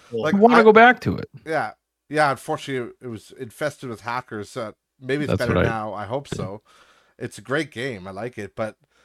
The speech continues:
Speaker 2: like, I got a few victories at first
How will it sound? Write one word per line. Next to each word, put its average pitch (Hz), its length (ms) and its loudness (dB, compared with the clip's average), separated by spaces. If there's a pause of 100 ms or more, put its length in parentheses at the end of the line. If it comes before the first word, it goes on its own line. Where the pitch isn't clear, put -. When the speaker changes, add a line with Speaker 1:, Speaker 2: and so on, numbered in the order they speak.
(180)
Speaker 2:
like, 117 240 -4
I 147 100 2
got 160 220 0
a 120 40 -4
few 156 220 -6
victories 135 560 -6
at 98 140 -8
first - 540 -14